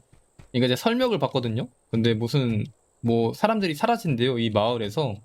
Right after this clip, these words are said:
마을인진 모르겠는데. 그래서 여기서만 놀면은 사람들이 사라진다. 그렇다고 하니까 일단 이거 미끄럼틀 타는 거겠죠? 음. 음.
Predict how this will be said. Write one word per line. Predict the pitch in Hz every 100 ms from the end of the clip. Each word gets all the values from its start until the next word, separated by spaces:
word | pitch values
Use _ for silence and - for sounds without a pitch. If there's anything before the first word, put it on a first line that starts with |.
| _
마을인진 | 110 123 135 123 107
모르겠는데. | 101 113 110 98 104 131 107 -
그래서 | - 120 143 190 - -
여기서만 | 135 131 175 220 220 196
놀면은 | 127 123 131 135 240 - - _ _
사람들이 | - 196 165 135
사라진다. | - 208 160 117 107 110 120 90 87
그렇다고 | 123 117 127 123
하니까 | 147 165 135 104 113 107 92 -
일단 | - 139 131 - -
이거 | - 127 147 143 123
미끄럼틀 | 139 190 180 180
타는 | 220 214
거겠죠? | 151 120 185 - - - - - 104
음. | 113 147 175 185 185 180 185 180 180 180 123 95 - - - - - - - - - - - - - - - - - - - - - -
음. | 131 175 226 233 123 90